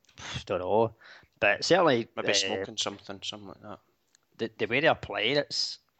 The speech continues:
Speaker 1: difficult to defend against. You've got Ryan Christie as well, that we've spoke about a wee bit in the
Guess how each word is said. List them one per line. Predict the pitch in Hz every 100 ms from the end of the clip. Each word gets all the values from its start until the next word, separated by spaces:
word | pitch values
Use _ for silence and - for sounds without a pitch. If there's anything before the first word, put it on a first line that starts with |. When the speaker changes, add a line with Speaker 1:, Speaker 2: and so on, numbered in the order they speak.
| _
Speaker 1:
difficult | - - 135 120
to | 101
defend | - 110 117
against. | 151 139 -
You've | -
got | 113
Ryan | 127 117
Christie | - 104 98
as | 98
well, | 98 113
that | 123 - _ - _
we've | 104
spoke | - 117 -
about | 113 107 104
a |
wee | 110
bit | 113 110
in |
the | 104